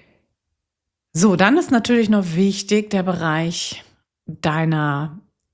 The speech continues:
Berufserfahrung. Die darfst du dann natürlich reinfüllen, aber bitte mach das so,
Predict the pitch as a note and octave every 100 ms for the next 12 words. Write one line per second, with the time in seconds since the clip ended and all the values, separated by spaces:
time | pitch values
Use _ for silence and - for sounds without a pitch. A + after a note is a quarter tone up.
0 | _ - E3 D3 G3 - - A#3+ - C4
1 | C4 C4+ C#4 A3+ G3 - - F#3+ F#3+ F3+
2 | E3+ F#3 D#3 D#3 - D#3+ C#3+ E3 G#3 B3+
3 | - G3+ - A#3+ C4 C#4+ - - F3 G#3
4 | A#3+ B3 G#3+ G#3 G3+ - A#3 C4+ F#4 -
5 | - _ _ _ _ - F3+ F#3 - F3+
6 | - F3 F#3 F#3+ A3+ C4+